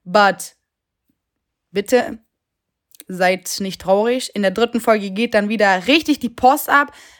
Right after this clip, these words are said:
Also nicht aufhören nach der zweiten Folge, weil ich hab schon voll viel gehört. Ja, erste Folge war krass, dann kommt die zweite. Ich hab gar, gar keinen Bock mehr gehabt, weiterzuschauen. Nein, nein,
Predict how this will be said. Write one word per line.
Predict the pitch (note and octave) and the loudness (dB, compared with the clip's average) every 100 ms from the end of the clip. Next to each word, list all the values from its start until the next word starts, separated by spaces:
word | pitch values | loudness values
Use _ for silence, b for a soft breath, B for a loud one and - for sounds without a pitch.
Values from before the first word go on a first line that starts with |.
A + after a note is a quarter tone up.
| B | B
Also | A3+ A#3 A#3+ | 2 2 2
nicht | C4+ - | 2 2
aufhören | C#4 D4+ D4+ C#4+ | 2 2 2 2
nach | C#4 | 2
der | C4+ C4 | 0 -2
zweiten | C4+ B3 B3+ | 0 0 -2
Folge, | A#3+ A#3+ A#3+ G#3+ | -2 -2 0 0
weil | |
ich | G3 | 0
hab | A3 - | -2 -6
schon | G3 | -4
voll | A3 | -2
viel | A3 A3+ | -2 -6
gehört. | G3 G#3 G#3 G#3 b b b - | -4 0 0 0 b b b 2
Ja, | A#3+ | 4
erste | A#3 B3 - | 2 -4 -4
Folge | B3+ G#3+ | -2 0
war | F#3 | -2
krass, | F3 G#3+ G#3+ | 0 -2 -2
dann | F3 | -8
kommt | G#3+ F3+ | -8 -8
die | |
zweite. | F3 G#3 G#3+ F3+ | -2 0 0 -2
Ich | F3+ | -8
hab | F3 | -4
gar, | F#3+ F#3 | -4 -2
gar | G3+ G#3 | -2 -2
keinen | F#3 | -2
Bock | G3 G#3 | -4 -4
mehr | F3+ E3+ | -8 -10
gehabt, | - F#3 F3 - | -8 -8 -8 -2
weiterzuschauen. | F#3+ G#3+ F3+ F3 - G#3+ | -2 -2 -4 -6 -2 2
Nein, | B3+ C#4+ | 4 2
nein, | A#3+ | 0